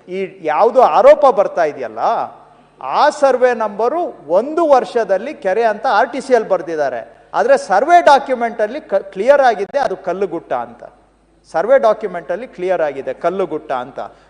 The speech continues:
ಹಾಗಾಗಿ ಸಭಾಧ್ಯಕ್ಷರೇ, ಇಷ್ಟು ಸ್ಪಷ್ಟೀಕರಣ ಹೇಳ್ತಾ, ಇದು, ಆ, ಮಾನ್ಯ ವಿರೋಧ ಪಕ್ಷದ ನಾಯಕರು ಏನ್ ಹೇಳಿದ್ದಾರೆ,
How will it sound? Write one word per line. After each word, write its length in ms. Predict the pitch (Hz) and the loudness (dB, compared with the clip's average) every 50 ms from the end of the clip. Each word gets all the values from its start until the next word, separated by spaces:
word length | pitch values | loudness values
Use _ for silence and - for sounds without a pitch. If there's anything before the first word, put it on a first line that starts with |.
| _ - | _ -2
ಹಾಗಾಗಿ 480 | 143 190 247 247 269 262 247 233 240 226 | 0 2 4 4 4 2 4 0 -2 -2
ಸಭಾಧ್ಯಕ್ಷರೇ, 840 | - 214 202 202 196 - 202 190 170 185 180 165 - 233 254 262 | 0 0 0 0 0 0 -2 -2 -2 -4 -8 -6 -6 -6 -6 -6
ಇಷ್ಟು 260 | 220 - - - 226 | -8 -8 -6 -8 -8
ಸ್ಪಷ್ಟೀಕರಣ 720 | - - - 170 170 - - 262 254 - 226 214 202 202 | -8 -6 -8 -8 -8 -8 -10 -10 -4 -2 -4 -2 -2 -4
ಹೇಳ್ತಾ, 520 | 185 151 147 156 175 175 - - 151 120 - - - - _ _ _ _ _ _ _ _ _ - | -6 -4 -2 -4 -4 -4 -4 -4 -6 -6 -6 -10 -18 -20 _ _ _ _ _ _ _ _ _ -16
ಇದು, 320 | 147 156 175 214 208 196 | -12 -4 -2 0 0 0
ಆ, 640 | 175 160 - - - 165 156 160 160 156 156 151 151 | -2 -6 -10 -12 -6 -4 -2 0 0 0 -2 -4 -6
ಮಾನ್ಯ 280 | 139 143 170 190 202 196 | -6 -6 -6 -2 -2 -2
ವಿರೋಧ 360 | 170 151 170 190 220 233 226 | -2 -2 -2 0 0 2 2
ಪಕ್ಷದ 400 | 226 226 226 208 208 - 208 180 | 2 0 0 -4 -4 -4 -4 -2
ನಾಯಕರು 480 | 190 180 156 151 175 214 208 - 185 175 | -2 -2 -2 -2 -4 -4 -4 -6 -4 -4
ಏನ್ 160 | 165 156 151 | -4 -4 -6
ಹೇಳಿದ್ದಾರೆ, 500 | 143 139 139 135 123 127 123 131 180 226 | -8 -10 -10 -8 -8 -6 -4 -2 -2 -4